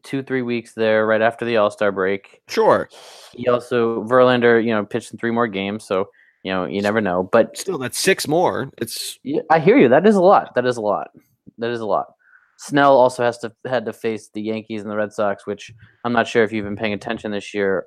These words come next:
Speaker 1: are literally the two best offenses in baseball in terms of runs produced, uh, this year, and it's not even close. So, uh,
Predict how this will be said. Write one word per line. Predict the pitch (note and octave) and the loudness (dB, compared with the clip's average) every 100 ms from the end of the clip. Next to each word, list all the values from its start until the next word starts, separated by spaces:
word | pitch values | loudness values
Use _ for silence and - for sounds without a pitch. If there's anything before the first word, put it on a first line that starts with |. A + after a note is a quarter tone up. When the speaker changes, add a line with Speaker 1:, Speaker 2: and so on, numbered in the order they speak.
| - | -4
Speaker 1:
are | G2 F#2 F2 F2+ | 0 2 0 -4
literally | G#2+ D#3+ D#3 C3+ A#2 | 0 2 6 6 4
the | G#2 | 0
two | - G#2+ | -4 0
best | G2+ - | 0 2
offenses | G2 F#2 G2 - F#2+ | 0 0 -4 -6 -12
in | G2 | -6
baseball | G2 F#2+ F#2 F2+ | -4 -2 -2 -2
in | F2+ | -4
terms | G2 F#2+ | -8 -8
of | F2 - _ _ - | -10 -12 _ _ -4
runs | G2 G#2 G2 | 2 4 2
produced, | - G2+ G2+ G2 - - - | -2 -4 0 -2 -4 -8 -4
uh, | F#2+ G2 F2+ | -2 -2 -4
this | F#2 F#2+ - | -4 -6 -6
year, | F#2+ E2+ D2+ - | -6 -6 -8 -8
and | F#2+ F#2 F2 - | -6 -6 -6 -6
it's | F#2 - | -6 -6
not | F#2+ G2+ G2 | -2 2 2
even | F#2+ F#2+ | 0 -4
close. | - F2+ E2+ - | -2 0 -2 -4
So, | - F#2 F2+ - - _ _ _ _ - - - | 0 2 2 -4 -20 _ _ _ _ -20 -18 -4
uh, | G2 G2+ F#2+ F#2+ F#2+ | 2 4 4 4 4